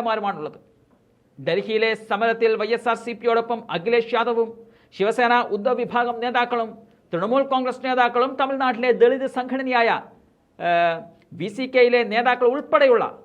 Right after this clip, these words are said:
നിരവധി പ്രതിപക്ഷ പാർട്ടിയിലെ നേതാക്കൾ പ്രതിഷേധത്തിൽ പങ്കെടുത്തിരുന്നു. എങ്കിലും കോൺഗ്രസ് വിട്ടുനിൽക്കുകയാണ്. വൈ എസ് ആർ സി പിയെ മുന്നണിയിലെടുക്കണോ എന്നുള്ള തീരുമാനം കോൺഗ്രസ് നിലപാട് അനുസരിച്ചായിരിക്കും ഉണ്ടാവുക. കാരണം മുന്നണിയിലെ ഏറ്റവും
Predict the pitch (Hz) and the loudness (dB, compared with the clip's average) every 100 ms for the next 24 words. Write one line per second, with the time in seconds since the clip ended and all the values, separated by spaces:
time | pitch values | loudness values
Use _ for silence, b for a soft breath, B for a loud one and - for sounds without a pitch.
0 | 147 160 233 240 226 220 - - 190 240 | -12 -4 0 0 0 -2 -6 -6 -4 -2
1 | 254 254 254 226 233 226 214 220 220 214 | -4 -4 -2 -2 0 -2 0 0 0 -2
2 | 208 - - 180 226 240 220 202 - - | -6 -8 -12 -8 -4 -4 -4 -6 -6 -6
3 | 208 185 147 110 - _ _ - 151 214 | -6 -8 -10 -14 -20 _ _ -14 -6 0
4 | 240 254 - B B B - 277 330 294 | 0 -2 -8 B B B 0 2 2 -2
5 | - - - _ 175 226 220 196 170 147 | -2 -8 -20 _ -6 -2 -2 -4 -6 -10
6 | - - _ _ _ _ b b - 196 | -12 -18 _ _ _ _ b b -4 -2
7 | 285 285 294 - 277 269 262 254 226 233 | 0 -2 -4 -4 -8 -2 0 0 -2 -4
8 | 269 262 254 262 262 254 247 247 226 247 | -2 2 2 2 0 0 0 -2 -2 -4
9 | 247 240 226 214 220 247 226 - 190 220 | -2 -2 -4 -6 -6 -4 -6 -8 -4 0
10 | 240 233 233 262 277 262 254 226 226 - | 2 2 -2 0 -2 2 2 0 -2 -8
11 | 196 180 156 - _ _ _ _ - 185 | -6 -6 -6 -14 _ _ _ _ -2 0
12 | 202 202 202 - B 160 196 233 240 247 | 0 -4 -8 -16 B -8 -2 0 4 6
13 | 240 240 302 | 6 2 -2